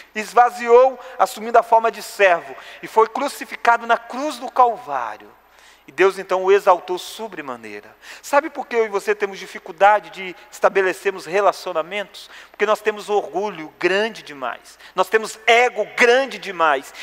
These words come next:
E egos grandes brigam demais. O modelo que nós temos é de Jesus Cristo,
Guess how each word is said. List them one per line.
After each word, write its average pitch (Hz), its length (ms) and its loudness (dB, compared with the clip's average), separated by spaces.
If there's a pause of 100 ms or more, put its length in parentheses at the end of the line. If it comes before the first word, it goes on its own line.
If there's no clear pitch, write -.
(120)
E 220 160 4
egos 269 360 2
grandes 277 420 2
brigam 349 520 4
demais. 359 920 0 (1400)
O 170 140 -6
modelo 170 500 2
que - 100 -12
nós 160 220 0
temos 175 240 -6
é 160 60 -6
de 143 120 -18
Jesus 135 420 -10
Cristo, - 520 -14